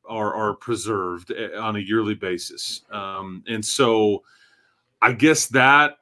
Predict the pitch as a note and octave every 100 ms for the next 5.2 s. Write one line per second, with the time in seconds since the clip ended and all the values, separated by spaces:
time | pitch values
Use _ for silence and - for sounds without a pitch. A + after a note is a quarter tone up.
0 | _ C3+ C3+ C3 B2+ A#2 A#2+ - D#3+ F3
1 | F#3 F3 D#3 B2+ C3 C#3+ C#3+ B2+ G#2+ -
2 | - D3+ A2 A2 D#3 D3 D#3 E3 D#3 A#2+
3 | G2 B2 C#3 - B2+ A2+ A2+ C#3 B2 A2+
4 | G#2+ G#2 - A#2+ A#2+ A#2 - B2 A2 G#2+
5 | G#2